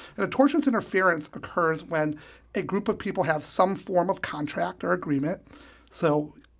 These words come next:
an argument between that he's making is, "I had one with my boss," and then a third party comes in there and disrupts that agreement. So that's a state law claim, but because it's First Amendment, this is all being heard in federal court.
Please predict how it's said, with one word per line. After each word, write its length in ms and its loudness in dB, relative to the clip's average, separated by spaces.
an 80 -2
argument 440 6
between 540 -2
that 240 8
he's 280 -2
making 300 -2
is, 100 -6
"I 120 2
had 180 4
one 140 0
with 160 -4
my 100 0
boss," 380 -6
and 140 4
then 120 8
a 80 6
third 480 4
party 340 4
comes 380 -6
in 140 0
there 200 4
and 160 -6
disrupts 720 0
that 240 -2
agreement. 420 -2
So 80 2
that's 180 6
a 60 0
state 360 6
law 180 6
claim, 440 -2
but 340 8
because 260 -4
it's 100 -8
First 280 0
Amendment, 260 2
this 160 -6
is 140 -12
all 200 6
being 280 2
heard 480 0
in 440 4
federal 280 6
court. 300 -8